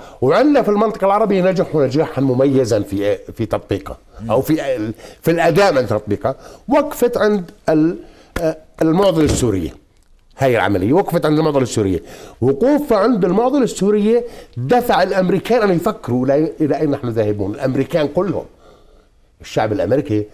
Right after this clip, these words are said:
شعب يعني، آه، عنده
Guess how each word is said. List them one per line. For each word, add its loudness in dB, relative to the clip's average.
شعب -2
يعني، -4
آه، 2
عنده -2